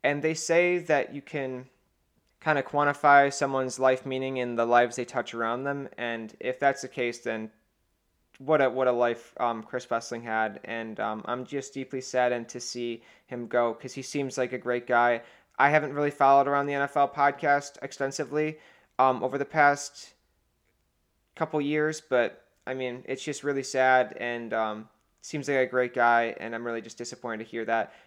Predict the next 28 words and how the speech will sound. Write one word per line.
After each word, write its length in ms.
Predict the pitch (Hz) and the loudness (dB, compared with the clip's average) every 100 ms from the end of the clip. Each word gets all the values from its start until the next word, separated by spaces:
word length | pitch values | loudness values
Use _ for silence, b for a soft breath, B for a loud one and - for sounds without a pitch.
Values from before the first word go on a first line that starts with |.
| b | b
especially 400 | - 160 - 151 | 0 0 2 0
when 180 | 139 | 0
you, 220 | 131 123 - | -4 -6 -6
I 40 | |
mean, 240 | 127 120 - | -8 -10 -12
just 240 | - 135 | -14 -14
talent 380 | - 135 123 120 - _ | -8 -4 -2 -4 -10 _
as 120 | 127 123 | -12 -8
a 60 | |
writer, 520 | 113 120 117 113 113 _ _ _ | -2 -2 0 -2 -4 _ _ _
um, 280 | 110 107 104 - _ - | -8 -6 -8 -16 _ -12
journalism, 520 | 131 123 117 113 113 | -6 -4 -6 -10 -12
stuff 240 | - 113 | -10 -10
like 120 | 110 107 | -10 -14
that, 100 | 104 | -14
just, 200 | 120 - _ _ _ | -16 -18 _ _ _
just 200 | 131 - | -18 -6
sad 200 | 117 107 | -2 -2
to 40 | |
see. 300 | 107 107 104 b b b b b | -4 -10 -12 b b b b b
So, 320 | - 123 113 | -6 -2 0
uh, 140 | 113 104 | 2 0
prayers 300 | - 139 131 | 0 -2 0
go 120 | 127 | 0
out 80 | 123 | 0
to 60 | |
their 180 | 127 120 | -2 -6
family. 440 | 113 117 117 113 | -4 -6 -6 -8